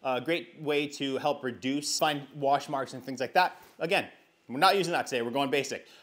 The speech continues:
Hose. I'm using a garden hose without deionized water, strictly straight from the tap.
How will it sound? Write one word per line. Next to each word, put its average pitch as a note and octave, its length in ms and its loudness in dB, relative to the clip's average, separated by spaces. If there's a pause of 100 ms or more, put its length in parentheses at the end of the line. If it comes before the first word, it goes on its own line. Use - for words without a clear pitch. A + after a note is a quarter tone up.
Hose. F3 640 6
I'm C#3 100 -4
using C#3 260 -4
a B2 80 -2
garden D#3+ 300 4
hose E3 360 2 (200)
without D3 500 4
deionized D3 580 0
water, A#2 400 2
strictly E3+ 580 0
straight D3+ 320 -4
from C#3+ 140 -4
the C3 60 -6
tap. C#3 400 2